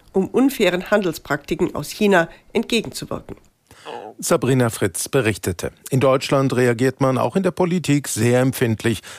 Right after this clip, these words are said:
Speaker 2: wenn sich dunkle Wolken über der Autoindustrie zusammenziehen. Den Kanzler haben wir ja eben schon gehört.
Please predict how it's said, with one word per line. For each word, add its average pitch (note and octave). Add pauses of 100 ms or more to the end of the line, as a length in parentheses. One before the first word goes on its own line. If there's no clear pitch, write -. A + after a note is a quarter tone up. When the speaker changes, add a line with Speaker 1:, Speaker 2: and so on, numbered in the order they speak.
(100)
Speaker 2:
wenn A#2+
sich G#2
dunkle G#2+
Wolken G#2+
über F#2+
der G#2+
Autoindustrie G#2+
zusammenziehen. G#2+ (460)
Den G#2
Kanzler G2+
haben G#2
wir G#2
ja G#2
eben G#2+
schon G2+
gehört. G#2